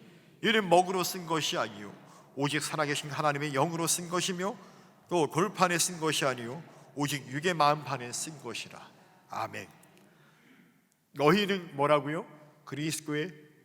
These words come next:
편지다라고 우리에게 말씀하고 있습니다. 너희는 그리스도의 편지니. 내 안에 계신 예수님, 내 안에 계신 성령님,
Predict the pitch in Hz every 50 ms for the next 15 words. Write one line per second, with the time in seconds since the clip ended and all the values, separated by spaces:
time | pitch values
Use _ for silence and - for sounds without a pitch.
0 | _ - - - 196 190 185 185 196 - 165 156 143 120 110 113 101 98 104 98
1 | 95 98 95 95 95 92 - - - - - - - 127 123 - - - _ _
2 | _ _ _ _ _ _ _ _ _ _ _ _ _ _ _ _ - 120 120 127
3 | 135 143 135 - 127 120 123 - - - 123 131 135 - - 143 160 - - -
4 | - _ _ _ _ _ _ _ _ _ _ _ _ _ _ _ _ _ _ _
5 | _ _ _ _ _ _ _ _ _ _ _ _ _ 139 151 170 180 165 139 147
6 | 156 156 139 139 131 - 139 131 117 117 117 120 - - 107 98 - - _ _
7 | _ _ _ _ _ _ _ _ _ _ _ _ - - _ _ _ _ _ _
8 | _ _ _ _ _ _ _ - 151 190 208 160 151 165 180 165 170 - - 156
9 | 131 - - 127 135 127 113 101 98